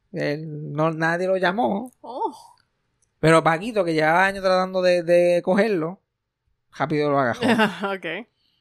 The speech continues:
Speaker 1: Y dice, "Vente pa' acá y me vas a hacer una versión de Esto No Tiene Nombre aquí y me vas a hacer escribir el mediodía y me vas a decir, eh, pues, espérate, espérate, espérate. Te voy a hacer un programa de sketches de comedia, pero no lo voy a hacer como Esto Tiene Nombre,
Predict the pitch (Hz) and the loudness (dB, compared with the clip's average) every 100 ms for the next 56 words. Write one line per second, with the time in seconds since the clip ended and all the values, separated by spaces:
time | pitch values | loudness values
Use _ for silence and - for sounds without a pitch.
0 | - 135 135 160 135 170 202 196 247 294 | -8 -4 -2 -4 -6 0 0 4 4 4
1 | 185 156 165 185 214 233 226 180 180 185 | 2 0 2 2 2 0 0 0 2 0
2 | - 202 180 175 185 180 175 180 175 165 | -2 -2 0 2 2 2 0 -2 -2 -4
3 | 165 131 123 160 - 127 - 202 247 233 | -4 -4 -4 -8 -8 -8 -6 -6 -4 -2
4 | 156 131 147 143 165 160 151 151 - 143 | 2 2 4 2 2 2 2 -2 -4 0
5 | 139 139 143 143 131 170 240 240 220 160 | 0 0 -2 -2 0 2 2 2 2 0
6 | 135 147 170 170 170 165 196 220 208 190 | 0 2 2 0 -2 0 0 0 -2 -2
7 | 170 165 139 123 104 - - _ _ _ | 0 0 0 -4 -12 -18 -20 _ _ _
8 | _ _ _ _ _ - 127 147 180 190 | _ _ _ _ _ 0 4 4 4 2
9 | 202 196 190 180 170 156 _ - 175 180 | 0 -4 -12 -14 -14 -16 _ -8 0 0
10 | 180 180 180 - 185 190 180 180 190 208 | 2 2 0 0 -2 0 0 0 0 0
11 | 226 190 151 139 147 147 160 165 156 156 | 2 2 2 0 0 4 4 2 -2 -6
12 | 151 151 151 160 170 180 151 143 | -2 0 2 2 0 0 2 0